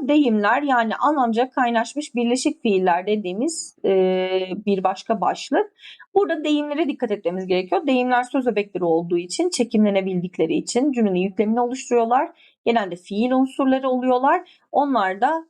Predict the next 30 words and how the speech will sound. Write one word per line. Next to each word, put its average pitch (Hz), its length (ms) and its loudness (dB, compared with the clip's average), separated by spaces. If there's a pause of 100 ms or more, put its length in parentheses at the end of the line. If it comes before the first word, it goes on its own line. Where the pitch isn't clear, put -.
karşımıza 240 760 -2
birden 240 420 -2
fazla 202 240 -2
kelimeden 170 300 -4
oluştuğu 185 360 -2
için 269 320 2
birleşik, 240 720 0 (340)
e, 208 120 2
fiiller 208 380 0
olarak 214 420 0
çıkıyor. - 340 -4 (460)
Şimdi 330 200 2
sorumuza 403 420 0
baktığımızda 254 520 -2
yüklem 320 380 2
yapısı 254 300 -4
bakımından 214 380 -4
diğerlerinden 214 480 0
farklıdır 214 540 -2
demiş. 226 300 -2
Şöyle 214 240 0
kalemin 180 420 -2
rengini 180 380 -2
değiştireyim. 190 640 0 (440)
Araba 339 260 0
yine 330 460 -2
yamuk 294 360 0
park 220 280 -2
etmiş 196 300 -6
ifadesinde 240 540 -2